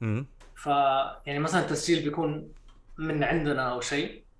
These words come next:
Speaker 1: مم.
Speaker 2: فبنجتمع مع الشباب كل واحد بي-، بيحط التاتش حقه في الأغنية، نحاول ننسقها سوا وفي النهاية بيطلع. فإتس، إتس يعني كولابوراتيف إفورت بين كلنا. فعلًا نحن، أنا وشاهر وسيف وصالح ومالك.
Speaker 1: آه،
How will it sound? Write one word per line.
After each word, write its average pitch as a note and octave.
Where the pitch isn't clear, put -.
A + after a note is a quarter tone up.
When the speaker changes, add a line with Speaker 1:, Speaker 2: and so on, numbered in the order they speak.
Speaker 1:
مم. G#2+
Speaker 2:
فبنجتمع D#3+
مع E3
الشباب D#3
كل -
واحد G3
بي-، D3+
بيحط F#3
التاتش D3
حقه D#3+
في -
الأغنية، D#3+
نحاول E3
ننسقها D3+
سوا E3+
وفي F3
النهاية E3+
بيطلع. D#3+
فإتس، E3
إتس F3+
يعني D3+
كولابوراتيف G3
إفورت -
بين D3+
كلنا. D3
فعلًا D3
نحن، C#3+
أنا D3+
وشاهر C#3+
وسيف D#3
وصالح D#3
ومالك. C3
Speaker 1:
آه، A2+